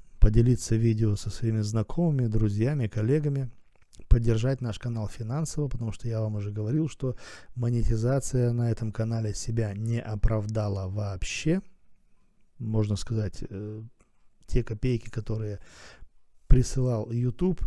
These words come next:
это деньгами назвать невозможно. Поэтому, если кто-то желает поддержать наш канал финансово, или Q R-коды под каждым видео в описании каждого видео,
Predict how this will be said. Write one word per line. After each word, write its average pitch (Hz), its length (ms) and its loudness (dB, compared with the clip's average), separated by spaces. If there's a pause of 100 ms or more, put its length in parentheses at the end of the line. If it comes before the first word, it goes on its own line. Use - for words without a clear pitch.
(120)
это 110 1000 -6
деньгами 127 460 0
назвать 113 420 -2
невозможно. 104 680 -4 (460)
Поэтому, 120 340 4
если 120 240 0
кто-то 113 280 2
желает 113 440 0
поддержать 113 500 2
наш 113 240 -6
канал 113 340 -4
финансово, 151 800 -2 (380)
или 147 300 2
Q 117 240 0
R-коды 110 500 2
под - 300 6
каждым 110 480 -2
видео 170 380 4
в 147 60 2
описании 131 680 0
каждого 120 440 -2
видео, 113 460 -4